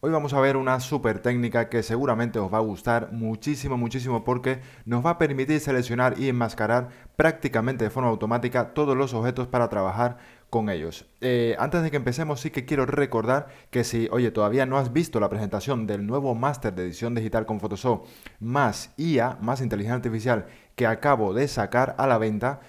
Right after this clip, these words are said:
eh, te dejo ahí el enlace en la descripción para que veas la presentación, el directo que hicimos de la presentación y que, pues, puedas ver todo lo que incluye este nuevo máster que es absolutamente brutal. Bueno, ahora sí que vamos a empezar. Lo primero que voy a hacer es coger la capa del fondo y la voy a duplicar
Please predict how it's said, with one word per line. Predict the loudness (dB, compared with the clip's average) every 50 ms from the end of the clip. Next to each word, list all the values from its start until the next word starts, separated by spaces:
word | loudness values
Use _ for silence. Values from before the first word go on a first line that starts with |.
| -20 -20 _ _ _ -2
eh, | 0 0 2 2 0 -2 -2 -2
te | 0 2
dejo | 2 2 4 4
ahí | 4 4
el | 4 4 2
enlace | 2 0 0 0 0 2
en | 2
la | 2
descripción | 2 2 0 -4 -6 -4 -2
para | 0 0 0 0
que | 0 0
veas | 0 0 0 0
la | 0 0 0 0 -2
presentación, | -2 -4 -4 -4 -2 -2 -2 -2 -2 -2 -2
el | -2 -2 -2
directo | -2 -2 -2 -2 -2 -2 -4
que | -4
hicimos | -4 -4 -4 -2 0
de | 0
la | 0 -2
presentación | -2 -2 -2 -4 -4 -2 -2 -2 -4 -4 -8 -16 -20 -20 -20 -20 -16 -6 -4
y | -4 -4
que, | -2 0 0 2 2 2 2 2 0 -2 -4
pues, | -6 -6 -6 -10
puedas | -16 _ -2 0 0 2 0 -2 -2 2
ver | 2 2 2 2
todo | -2 -6 -2 2 2 2 4 4 4
lo | 2 2
que | 0 -2
incluye | -4 -4 -2 -2 0 0 0
este | 0 -2 -2 -2
nuevo | 0 0 0 0
máster | 0 0 -2 -2 -4 -8 -8
que | -6 -6 -6
es | -4 -6 -6 -6
absolutamente | -8 -8 -6 -8 -6 -4 -4 -4 -4 -4 -4 -4 -4 -6 -8 -16 -20 -20 -20 -10 -8
brutal. | -6 -4 -2 -2 -2 -2 0 0
Bueno, | 0 0 0 0
ahora | 0 2 2 2
sí | 2 0 -2
que | -2 -2 -2
vamos | 0 0 0 0 0 -2
a |
empezar. | -2 -4 -4 -4 -4 -6 -4 -2
Lo | 0 0
primero | 0 2 2 0 0
que | 2 2
voy | 2 2 2
a |
hacer | 0 0 -2 -2
es | -2 -2 -4 -4
coger | -4 -2 0 0 0
la | 0 0 0
capa | 0 0 0 2 0
del | 0 0
fondo | -2 -2 -2 -2 0
y | 0
la | 0
voy | 2 2 2
a | 0 0
duplicar | -2 -4 -6 -6 -6 -4 -2 -2 -2 -4